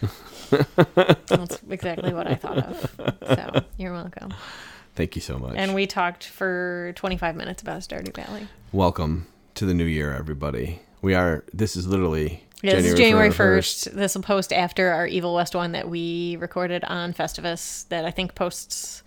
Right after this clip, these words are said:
Speaker 1: Tuesday?
Speaker 2: Tuesday, 'cause
Speaker 1: So the
Speaker 2: most
Speaker 1: third.
Speaker 2: people will be out tomorrow.
Speaker 1: Yeah. Well, we are excited to kick off New Year. Uh, God of War is freaking amazing.
Speaker 2: Yes. That's all we'll
Speaker 1: Uh,
Speaker 2: say right now.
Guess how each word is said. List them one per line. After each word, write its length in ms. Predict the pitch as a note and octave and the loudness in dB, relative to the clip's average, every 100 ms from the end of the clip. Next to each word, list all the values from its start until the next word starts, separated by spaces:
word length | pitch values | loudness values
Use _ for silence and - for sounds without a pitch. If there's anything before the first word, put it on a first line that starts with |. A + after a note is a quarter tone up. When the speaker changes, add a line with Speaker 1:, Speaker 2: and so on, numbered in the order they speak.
| - - | -16 -2
Speaker 1:
Tuesday? 360 | A2+ C3 E3 - - - - | 2 2 0 -6 -20 -20 -2
Speaker 2:
Tuesday, 680 | - A#3+ G3+ G3 E3 E3 - | 2 4 4 2 0 -2 -4
'cause 120 | F3+ | -2
Speaker 1:
So 80 | F#2 | 0
the 200 | E3+ G3+ | 2 4
Speaker 2:
most 160 | - | 4
Speaker 1:
third. 60 | D#2 | 4
Speaker 2:
people 300 | F#3+ F3+ E3+ | 2 2 0
will 80 | E3 | -2
be 180 | D#3+ | -2
out 220 | D#3 D3+ - - - | -2 -2 -6 -12 -12
tomorrow. 520 | F3 D#3 D3 D3 D3 | -10 -8 -8 -10 -2
Speaker 1:
Yeah. 360 | G#2+ F#2+ G#1+ G1+ - - - - - _ - | 2 2 0 -6 -14 -20 -20 -20 -20 _ 6
Well, 280 | A2+ G#2 | 8 8
we 220 | G#2+ B2 - | 8 6 6
are 240 | G#2 G#2 | 2 2
excited 520 | G2+ - A2+ G2+ F2+ - | 0 0 2 4 2 0
to 180 | F#2+ | -2
kick 220 | F2+ F#2+ F#2+ | -2 -2 0
off 200 | F2 F2+ | 0 0
New 180 | F2 | 2
Year. 440 | F#2 F#2+ F#2 F#2 A2+ | 4 4 4 2 -2
Uh, 160 | F2 E2 - | -2 -2 0
God 200 | E2+ F2+ | 2 4
of 60 | |
War 200 | F#2 F2+ | 4 4
is 120 | F2 | 2
freaking 340 | - E2+ - G2 | -2 -4 0 2
amazing. 560 | G2+ D2 D2+ C#2 D#2+ B2+ | 2 0 -2 -2 -2 -4
Speaker 2:
Yes. 640 | D#3+ D#3+ F3+ - - - - - - _ - | -8 -8 -8 -8 -10 -18 -20 -20 -20 _ -2
That's 80 | |
all 120 | F#3 F3 | 0 2
we'll 100 | G3 | 2
Speaker 1:
Uh, 60 | E3 | 2
Speaker 2:
say 140 | E3 | 2
right 180 | F3+ F#3 | 2 0
now. 340 | D#3+ D#3+ F3 | -2 -4 -6